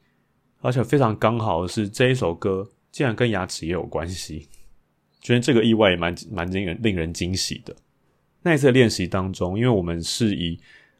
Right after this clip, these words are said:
超级定生死斗的那个架构去玩的，所以我那时候抽到了一个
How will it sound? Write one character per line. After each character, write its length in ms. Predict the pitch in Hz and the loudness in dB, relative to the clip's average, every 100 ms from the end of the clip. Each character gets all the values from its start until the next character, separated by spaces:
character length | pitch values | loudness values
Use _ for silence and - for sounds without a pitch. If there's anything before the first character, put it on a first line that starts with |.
| _ _ _ | _ _ _
超 160 | - 127 | 2 4
级 120 | 104 | 4
定 220 | 127 110 | 2 0
生 180 | 104 101 | 0 -2
死 160 | - 82 | -4 0
斗 280 | - 98 | 6 6
的 260 | 87 85 82 87 _ | 6 0 0 -6 _
那 120 | - 113 | -2 0
个 100 | 98 | 2
架 220 | 110 92 | 2 2
构 120 | 92 | 0
去 160 | 90 92 | -2 -6
玩 300 | 76 - 82 | -6 -8 -8
的， 100 | - _ _ _ _ _ | -10 _ _ _ _ _
所 200 | - 139 | 2 6
以 160 | 160 127 | 8 6
我 140 | 87 | 4
那 120 | 92 | 2
时 100 | 110 | 2
候 80 | 117 | 0
抽 160 | 101 110 | 0 0
到 180 | 110 92 | 2 2
了 80 | |
一 140 | 82 82 | 0 -2
个 340 | 90 85 90 | -2 -2 -4